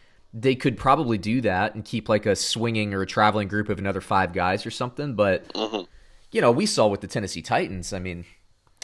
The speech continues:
Speaker 1: I, I, but at, you know, at the end of the day, the, the M L or the N B A has, uh, a lot of other games too, so they'll, they'll hit their games. I, I feel good
Speaker 2: Yeah.
Speaker 1: about it. The, the N B A's done the best job of any sport out there, in my opinion. The N F L's done a pretty good job, though, a lot better than I thought they would.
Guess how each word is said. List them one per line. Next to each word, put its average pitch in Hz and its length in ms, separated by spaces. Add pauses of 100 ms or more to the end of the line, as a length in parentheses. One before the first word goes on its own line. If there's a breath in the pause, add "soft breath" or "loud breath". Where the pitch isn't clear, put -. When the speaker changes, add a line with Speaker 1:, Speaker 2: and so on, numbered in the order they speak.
(140)
Speaker 1:
I, 220 180
I, 233 40
but 254 180
at, 247 140
you 220 80
know, 202 80
at 185 80
the 190 100
end 185 80
of 185 60
the 151 80
day, 143 200
the, 131 140
the 131 140
M 139 160
L 117 280
or 123 120
the 117 160
N 127 100
B 117 140
A 113 120
has, 104 360
uh, 98 180
a 95 80
lot 104 220
of 95 80
other 92 260 (320)
games 92 440
too, 78 320
so 107 480
they'll, 160 340 (120)
they'll 170 100
hit 160 140
their 101 100
games. 76 460 (420)
I, 226 200
I 233 40
feel 240 160
good 180 100
Speaker 2:
Yeah. - 120
Speaker 1:
about 90 220
it. 92 140
The, 175 180
the 214 160
N 269 100
B 226 60
A's 143 140
done 135 160
the 113 60
best 104 240
job 101 240
of 85 80
any 90 140
sport 85 480
out 87 220
there, 76 160
in 73 60
my 71 140
opinion. 73 340
The 101 80
N 170 80
F 185 100
L's 120 160
done 104 160
a 90 40
pretty 95 200
good 85 140
job, 80 260
though, 80 140
a - 20
lot 87 200
better 92 160
than 78 80
I 71 60
thought 76 240
they 57 80
would. 57 220